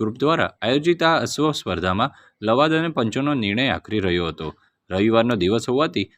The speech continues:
આ સ્પર્ધા નિહાળવા માટે મોટી સંખ્યામાં અશ્વપાલકો સહિત પ્રેક્ષકો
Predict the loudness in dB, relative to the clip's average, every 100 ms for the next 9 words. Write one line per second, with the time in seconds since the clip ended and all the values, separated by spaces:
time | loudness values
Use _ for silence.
0 | _ -6 -2 -2 0 0 0 0 0 0
1 | 0 0 0 0 -2 -2 -2 0 0 -2
2 | -4 -4 -2 -2 -2 -4 -2 0 0 -2
3 | _ _ -4 -2 0 0